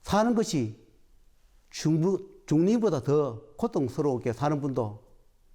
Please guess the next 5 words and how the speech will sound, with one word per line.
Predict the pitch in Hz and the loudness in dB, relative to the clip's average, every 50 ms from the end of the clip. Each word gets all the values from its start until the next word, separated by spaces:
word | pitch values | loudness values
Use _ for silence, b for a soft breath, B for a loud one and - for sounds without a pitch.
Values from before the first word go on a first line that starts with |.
| - - - _ _ _ _ - - | -20 -20 -20 _ _ _ _ -20 -6
계시겠지만 | - 170 170 - - 151 120 - 120 113 110 104 95 95 95 - _ - - _ _ _ - _ - - - | 0 0 0 0 0 -2 -2 -2 -2 -2 -2 -2 -4 -8 -12 -18 _ -20 -20 _ _ _ -20 _ -20 -4 -4
어쩌겠습니까? | 147 147 - 147 120 107 - - 110 101 98 - 90 82 82 - - - _ - - - - _ _ - - - _ - _ - - - - - | -4 -2 0 0 0 0 -2 -2 -4 -4 -4 -8 -10 -12 -14 -16 -20 -20 _ -20 -20 -20 -20 _ _ -20 -20 -20 _ -20 _ -20 -20 -20 -12 -4
이 | - 147 135 | -2 0 0
세상에 | 110 131 120 117 120 120 120 | 2 0 0 2 2 0 0
태어나서 | - 139 131 117 110 107 104 - 120 113 104 98 | 0 -2 -2 0 0 -2 -2 -4 -6 -6 -6 -8